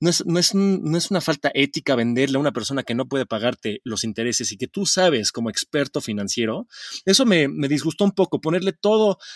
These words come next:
toda la carga de la responsabilidad a la educación, entre comillas. Porque, por ejemplo, una cosa que me gustó bastante es, creo que fue Confío,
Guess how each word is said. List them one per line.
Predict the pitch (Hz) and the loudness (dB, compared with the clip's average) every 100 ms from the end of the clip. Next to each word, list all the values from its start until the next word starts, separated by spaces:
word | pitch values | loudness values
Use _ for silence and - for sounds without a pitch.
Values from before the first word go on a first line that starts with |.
| - | -6
toda | 208 226 | -2 0
la | 160 | 0
carga | - 160 175 160 131 | 2 4 4 4 0
de | 127 | 0
la | 123 | -2
responsabilidad | 110 107 123 113 113 117 127 147 202 | -2 -6 -6 -4 -4 0 0 0 -2
a | 160 135 - | -4 -2 -2
la | 139 127 | -2 0
educación, | 123 123 - 120 - 143 117 104 | 2 0 0 2 2 2 -2 -4
entre | - 117 113 | -6 -6 -6
comillas. | - 117 135 120 104 90 - - - - - | -4 0 0 0 -2 -4 -6 -10 -20 -20 -4
Porque, | 196 190 | -4 -2
por | 202 | -4
ejemplo, | 202 302 294 202 - - | -2 -2 0 0 0 -4
una | 185 208 | -2 -2
cosa | 202 190 | -2 -4
que | 202 | -2
me | 156 | -2
gustó | 135 - 175 | -2 -2 -2
bastante | 180 180 185 180 | 0 0 0 -2
es, | 180 - | -4 -4
creo | - 175 | -2 0
que | 202 | 0
fue | 185 175 | -2 0
Confío, | 180 160 - 170 135 | -2 -2 0 2 0